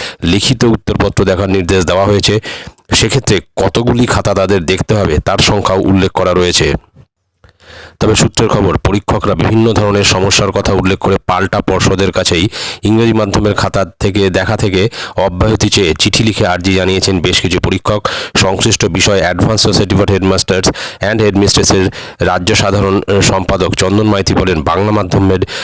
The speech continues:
শিক্ষক শিক্ষিকাদের হঠাৎ করে ইংরেজি মাধ্যমের উত্তরপত্র দেখার নির্দেশ দেওয়া হলে তাদের পক্ষে তা যথাযথভাবে পালন করা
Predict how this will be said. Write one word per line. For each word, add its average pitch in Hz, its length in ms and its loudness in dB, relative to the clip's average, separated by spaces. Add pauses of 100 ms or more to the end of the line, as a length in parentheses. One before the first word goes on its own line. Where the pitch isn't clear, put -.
(140)
শিক্ষক - 360 -2
শিক্ষিকাদের 98 520 0
হঠাৎ 92 300 -2
করে 95 180 0
ইংরেজি 95 280 2
মাধ্যমের 95 380 0
উত্তরপত্র 95 560 -2
দেখার 90 260 0
নির্দেশ 90 360 2
দেওয়া 92 180 2
হলে 90 280 2 (300)
তাদের 95 260 2
পক্ষে 101 300 0
তা 92 160 -2
যথাযথভাবে 98 760 0
পালন 92 320 0
করা 90 280 0